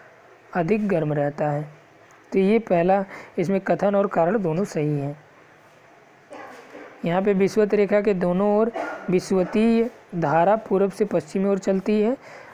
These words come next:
अतः महासागरों के पश्चिम भाग पूर्वी भाग की अपेक्षा अधिक गर्म होते हैं।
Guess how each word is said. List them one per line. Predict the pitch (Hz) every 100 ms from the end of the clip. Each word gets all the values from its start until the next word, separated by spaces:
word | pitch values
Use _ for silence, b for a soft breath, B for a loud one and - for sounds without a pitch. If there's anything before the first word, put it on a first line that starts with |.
| -
अतः | 180 240
महासागरों | 233 214 185 180 175 180 180 214
के | 214
पश्चिम | 190 175 151 220 202
भाग | 170 190 294 B B -
पूर्वी | - 185 214
भाग | 180 170 165
की | 185
अपेक्षा | 175 170 - 175
अधिक | 165 233 269
गर्म | 170 147
होते | 143 139 -
हैं। | 143 143